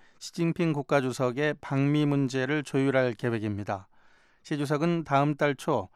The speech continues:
미남부 플로리다주에서 도널드 트럼프 대통령과 정상회담을 가질 것으로 알려졌습니다.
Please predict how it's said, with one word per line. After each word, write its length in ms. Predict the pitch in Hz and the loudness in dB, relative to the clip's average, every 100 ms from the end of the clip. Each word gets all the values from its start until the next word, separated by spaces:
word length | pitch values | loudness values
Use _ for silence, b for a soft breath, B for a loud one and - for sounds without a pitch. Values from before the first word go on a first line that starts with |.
| b b | b b
미남부 520 | 135 143 139 135 160 | -2 2 2 2 -2
플로리다주에서 1000 | - 185 170 156 135 131 120 - 139 98 b b b - | -2 -2 0 0 0 0 -2 -2 -4 -6 b b b -4
도널드 380 | 139 151 151 | 2 2 2
트럼프 340 | 143 156 151 147 | 0 0 0 0
대통령과 760 | 131 - 127 123 123 120 92 - b | -2 -2 -2 0 0 0 -2 -6 b
정상회담을 1000 | - 135 139 147 143 135 131 131 131 147 | -6 0 0 0 -2 -2 0 0 0 -2
가질 400 | 139 123 120 131 | -4 -6 -4 -4
것으로 580 | 120 117 104 - 120 120 | -4 -8 -8 -6 -4 -2
알려졌습니다. 920 | 117 113 95 - - - - - - | -2 -6 -8 -12 -16 -18 -20 -20 -20